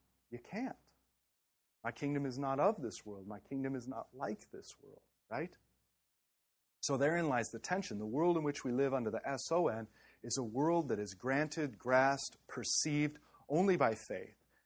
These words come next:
And again, if we're gonna take Jesus very explicitly, the entree point to this kingdom under the S O N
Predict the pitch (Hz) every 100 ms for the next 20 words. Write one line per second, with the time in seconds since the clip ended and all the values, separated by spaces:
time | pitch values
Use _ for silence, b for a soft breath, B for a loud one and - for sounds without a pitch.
0 | - 143 143 175 151 143 147 - 147 147
1 | 147 127 117 113 180 196 170 127 - -
2 | 214 214 147 135 127 B B - 135 -
3 | 175 247 - 185 135 - 135 131 - 120
4 | 120 - - 127 113 101 110 - _ _
5 | _ _ _ - 151 151 127 127 135 123
6 | - 120 107 101 90